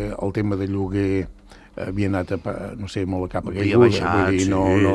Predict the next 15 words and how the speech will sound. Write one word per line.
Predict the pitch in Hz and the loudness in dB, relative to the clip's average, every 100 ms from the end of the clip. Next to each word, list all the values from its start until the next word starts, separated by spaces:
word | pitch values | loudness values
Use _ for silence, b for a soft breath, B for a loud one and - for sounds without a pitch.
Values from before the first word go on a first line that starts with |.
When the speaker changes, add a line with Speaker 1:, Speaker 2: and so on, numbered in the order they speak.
| 95 | 0
Speaker 2:
sí, | 85 | -4
sí. | 87 92 101 | -6 -2 0
Speaker 1:
a | 101 95 | 0 2
veure, | 113 101 | 2 2
el | 98 | 2
concepte | 117 101 113 - 107 | 0 0 0 0 0
de | 101 | 2
la | 104 | 0
propietat | 104 98 98 95 101 104 101 104 | -2 -2 -2 2 4 4 2 -2
era | 101 | 0
molt | 95 98 98 | 0 0 0
important, | 101 95 92 101 107 104 | 0 -2 -2 -2 0 -2
etcètera, | 98 101 101 98 98 | -4 -2 -4 -4 -6
etcètera, | 92 110 95 101 98 107 | -4 -4 -2 -2 0 0
i | 104 98 | 0 0